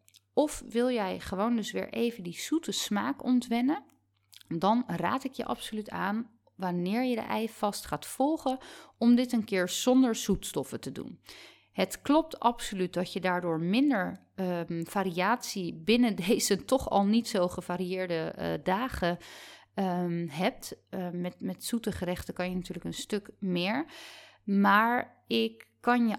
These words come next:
absoluut aanraden, als jij een beetje het idee hebt dat jouw honger- en verzadigingsgevoel niet op orde is,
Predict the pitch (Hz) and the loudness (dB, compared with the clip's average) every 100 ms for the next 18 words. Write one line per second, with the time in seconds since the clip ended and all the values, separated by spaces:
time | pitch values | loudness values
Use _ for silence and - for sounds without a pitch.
0 | - 285 - 262 233 - 208 233 226 208 | 0 -2 -2 -4 -4 0 2 2 0 0
1 | 208 - 196 - 190 196 196 196 196 190 | -2 -4 -6 -4 -2 0 -2 -2 -4 -6
2 | - 170 202 233 214 185 - 170 165 185 | -8 -2 0 0 0 -4 -2 -2 -2 0
3 | 240 214 196 196 196 - 180 214 208 190 | 0 0 -2 -6 -6 -4 -2 -2 -4 -4
4 | 180 - - 185 185 185 185 196 190 208 | -6 -8 -8 -4 -2 -2 -4 -2 2 2
5 | 226 - - 180 - 262 285 262 - 208 | 0 -2 -10 -8 -2 0 2 -2 -4 -6
6 | 208 | -6